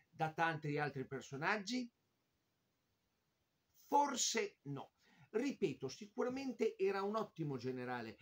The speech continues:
sicuramente era un ottimo condottiero. In questo libro, da cui traggo alcune fonti, I generali di Hitler di Correlli Barnett, nella, eh, biografia, nel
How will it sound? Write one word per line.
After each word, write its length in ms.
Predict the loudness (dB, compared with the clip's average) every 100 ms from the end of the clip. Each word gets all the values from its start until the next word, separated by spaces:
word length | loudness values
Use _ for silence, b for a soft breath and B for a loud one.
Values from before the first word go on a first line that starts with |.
| -20 B
sicuramente 1080 | -12 -8 -8 -2 0 0 -2 -2 2 2 2
era 360 | 2 4 4 2
un 200 | 2 4
ottimo 500 | 6 4 0 -2 -2
condottiero. 800 | -2 -2 -2 -6 -8 -6 -6 -10 -16 B B -4
In 220 | 0 0
questo 440 | 0 0 0 4
libro, 640 | 4 4 -2 -2 0 -2 -4
da 140 | -8
cui 360 | -8 -4 -4 -4 -8
traggo 420 | -4 0 0 2
alcune 400 | 2 2 -4 -4
fonti, 680 | -4 -2 -2 -2 -4 -6 -6 -10 b b -10
I 140 | -6
generali 600 | 0 12 12 12 12 12
di 120 | 8
Hitler 680 | 12 12 12 12 12 10 2
di 200 | -4 -18 -12
Correlli 680 | -2 -2 0 0 0 -4
Barnett, 1000 | -6 0 0 0 -6 -8 -8 -8 -2 -2 b b b b _
nella, 720 | 0 4 4 4 4 2 0
eh, 300 | 0 2 2
biografia, 880 | -2 -4 -2 -2 -6 -6 -2 -2 -2 -6
nel 600 | -4 -2 -2 -2 -4